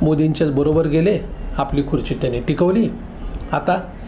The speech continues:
हे जे राहिलेले होते शिल्लक, ह्यांनी करायचं काय? खरं तर आहे तो पक्ष यांना ठेवता आला असता, पण ह्यांनी काय केलं,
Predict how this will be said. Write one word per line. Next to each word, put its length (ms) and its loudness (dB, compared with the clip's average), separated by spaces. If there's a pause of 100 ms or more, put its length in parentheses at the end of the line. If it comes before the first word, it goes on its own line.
(280)
हे 160 2
जे 180 4
राहिलेले 340 4
होते 240 2
शिल्लक, 340 2
ह्यांनी 220 2
करायचं 380 0
काय? 260 -2 (840)
खरं 160 2 (100)
तर 200 4
आहे 260 2
तो 160 0
पक्ष 260 -2
यांना 180 4
ठेवता 380 0
आला 180 2
असता, 360 0
पण 160 -2
ह्यांनी 300 2
काय 180 4
केलं, 360 2